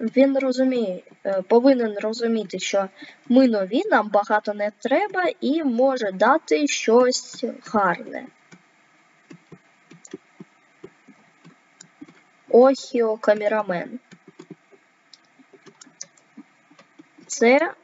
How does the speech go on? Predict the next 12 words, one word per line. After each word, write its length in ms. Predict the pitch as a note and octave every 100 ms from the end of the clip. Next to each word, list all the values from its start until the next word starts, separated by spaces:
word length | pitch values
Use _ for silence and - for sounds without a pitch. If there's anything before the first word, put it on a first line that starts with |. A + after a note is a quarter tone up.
| -
не 600 | A3+ G#3+ G#3+ B3+ B3+ A3+ F#3 - -
Басік, 720 | - F#3+ F#3+ E3+ F#3 G3 F#3+ -
як 220 | G3+ -
ми 120 | A#3
розуміємо, 760 | B3 C4+ C#4+ D4+ D4+ D4+ D#4 D4+
ну 220 | C4+ D4
і 180 | F4+ D#4+
не 260 | C#4+ C#4+ D#4
самий 460 | - - C4 B3+
крутий 560 | A#3+ - A3+ - B3+ A#3
юніт, 360 | G#3 F3 E3 -
звичайно. 760 | - F3+ F3+ F3 E3+ E3+ F3+